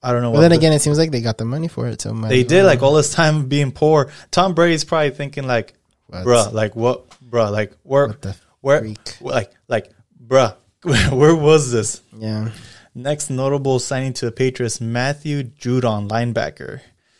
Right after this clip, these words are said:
Speaker 1: Former Baltimore Ravens linebacker reached an agreement with the Patriots on a four-year, fifty-six million dollar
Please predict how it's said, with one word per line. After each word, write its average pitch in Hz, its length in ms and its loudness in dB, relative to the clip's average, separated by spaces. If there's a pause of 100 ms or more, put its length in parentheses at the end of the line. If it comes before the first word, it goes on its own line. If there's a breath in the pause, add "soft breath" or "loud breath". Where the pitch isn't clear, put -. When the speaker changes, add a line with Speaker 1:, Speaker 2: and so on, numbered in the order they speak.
(280)
Speaker 1:
Former 156 540 -2
Baltimore 139 420 -2
Ravens 127 300 -2
linebacker 117 560 -2
reached 123 200 -2
an 135 60 -4
agreement 120 440 -4
with 113 160 -6
the - 140 -8
Patriots 143 760 -6
on 113 140 -6
a 107 80 -6
four-year, 135 680 0
fifty-six 139 800 -6
million 123 320 -6
dollar 117 380 -2